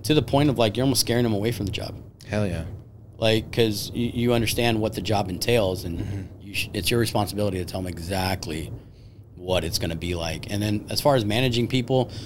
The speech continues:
Speaker 1: yeah, if you set the right expectations, then managing them should be, um, pretty easy. But to go further, if you're managing guys, it's been, like, six months now and you're like, "Oh man, like,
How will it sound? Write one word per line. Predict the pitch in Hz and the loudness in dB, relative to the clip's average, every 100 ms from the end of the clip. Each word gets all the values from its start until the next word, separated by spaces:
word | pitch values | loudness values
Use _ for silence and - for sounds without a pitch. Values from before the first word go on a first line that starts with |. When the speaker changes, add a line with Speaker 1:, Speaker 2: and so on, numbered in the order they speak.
| - - | -14 0
Speaker 1:
yeah, | 131 117 | 4 4
if | 110 | 4
you | 123 | 4
set | - 151 | 4 4
the | 139 | 6
right | 143 139 | 6 6
expectations, | - 127 - 123 113 123 | 2 0 2 4 4 4
then | 107 | 2
managing | 98 107 120 117 120 | 0 0 0 2 2
them | 120 | 2
should | 110 104 | 0 0
be, | 107 110 98 - - - - | 2 2 0 -6 -16 -12 2
um, | 101 98 101 120 | 4 4 2 0
pretty | - 127 | 4 4
easy. | 113 110 123 175 175 165 - - - - | 4 2 4 6 4 2 -10 -20 -20 -10
But | 110 - 123 117 110 - - | -8 4 6 8 6 0 -4
to | 113 | 2
go | 120 123 120 | 6 6 4
further, | - 120 123 143 139 | 2 4 6 6 6
if | 113 113 | 4 0
you're | 101 | 0
managing | 104 110 101 107 | 0 0 0 2
guys, | 110 110 101 | 2 2 0
it's | 92 | -6
been, | 113 104 | -4 -4
like, | 101 98 | -2 0
six | - 107 - | 0 2 2
months | 107 104 | 2 0
now | 110 107 | 0 -2
and | 104 | -2
you're | 101 | -2
like, | 90 | -4
"Oh | 113 107 | -4 -4
man, | 113 117 110 | 0 0 0
like, | 104 95 - | 0 -4 -6